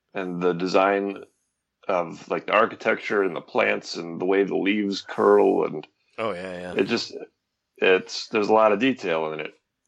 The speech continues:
Speaker 1: and it just looks beautiful. Um, and then the, the score is really good. Um,
Speaker 2: It's been the same for
Speaker 1: that's,
Speaker 2: years,
Speaker 1: that's
Speaker 2: <laughs> but it's orchestrated now. No, it's the same. Yeah, it's the same thing since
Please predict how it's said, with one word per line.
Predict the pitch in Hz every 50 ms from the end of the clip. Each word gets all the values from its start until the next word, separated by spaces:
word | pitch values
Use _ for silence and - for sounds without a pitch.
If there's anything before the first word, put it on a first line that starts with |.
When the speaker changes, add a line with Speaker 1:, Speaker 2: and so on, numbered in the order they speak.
| _ _ _
Speaker 1:
and | 95 90 85 82 82 85 85 82 76 - _ _ _ _ _ _ _ _
it | - 113
just | - - -
looks | 110 110 -
beautiful. | - - 110 127 - - - 87 80 - - 92
Um, | 92 92 87 87 87 87 95
and | 98 101
then | 98 92 92
the, | 87 87 82 82 85 - _ -
the | - -
score | - - - - 92 92 92
is | 90 85
really | 92 87 87 85
good. | 87 87 87 90 95 92 87 87 - - - - _ _ _ _ _ _ _ _ _ _ _ _ _ _ _ -
Um, | 90 87 82 80 78 76 73 73
Speaker 2:
It's | - - -
been | - 117 110
the | 107
same | 92 - - 104 113 117 120 117
for | - 113
Speaker 1:
that's, | 117 113 95 90
Speaker 2:
years, | 117 110 117 - - - - _ _ _ - - - -
Speaker 1:
that's | - 156 - - 139
Speaker 2:
<laughs> |
but | 135 139 127
it's | 117 110
orchestrated | 123 113 104 101 90 - - 90 82 78 78
now. | 82 80 78 - _ - - - - - -
No, | 131 131 123
it's | 120 -
the | - 107
same. | - - 113 101 98 95 104 -
Yeah, | 101 92 87
it's | - -
the | 92
same | - - 92 85 80
thing | - - 85 78 73 69
since | - - 82 73 - - - -